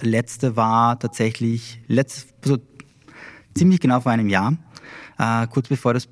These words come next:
mein zweites Buch auch erschienen ist, weil es, äh, in der Schule einfach so war, dass es sehr, sehr viel einfach war, von sehr, sehr vielen Seiten Druck,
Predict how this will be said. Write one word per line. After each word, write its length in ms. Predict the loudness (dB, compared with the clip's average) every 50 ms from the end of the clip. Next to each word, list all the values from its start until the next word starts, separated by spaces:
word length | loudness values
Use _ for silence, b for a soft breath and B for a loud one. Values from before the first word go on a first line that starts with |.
| -2
mein 340 | 0 0 2 2 0 0 -2
zweites 280 | -2 -2 -4 -4 -4 -8
Buch 240 | -6 -6 -4 -2 -2
auch 140 | -2 -2
erschienen 440 | -4 -6 -6 -4 0 0 2 2 0
ist, 360 | 0 0 -2 -2 -4 -8 -10 -8 -4
weil 540 | -2 0 0 0 0 0 0 0 0 0 -2 -2
es, 580 | -2 0 0 0 -2 -4 -6 -10 -12 -12 -12 -8
äh, 480 | -4 -2 -2 -2 -2 -2 -2 -4 -6 -8 -12 -16 -20 -20 _ _ -6
in 120 | -2 -2 0
der 60 | 0
Schule 280 | 0 0 0 2 2
einfach 140 | 0 -2 -4
so 200 | -4 -4 -2 0
war, 200 | 2 2 2 0
dass 180 | 0 -2 -4 -6
es 200 | -8 -10 -10 -14
sehr, 260 | -12 -4 -2 -2 -2
sehr 140 | -2 -6 -16
viel 340 | -8 -2 0 0 2 2 0
einfach 420 | 0 -2 -4 -6 -12 -16 -16 -14
war, 120 | -16 -16 -12 -6
von 120 | -4 -4 -4
sehr, 160 | -2 -2 -2
sehr 100 | -2 0
vielen 160 | 0 -2 -2
Seiten 440 | 0 -2 -2 -2 -2 -2 -4 -4 -2
Druck, 300 | 0 -2 -2 -2 -4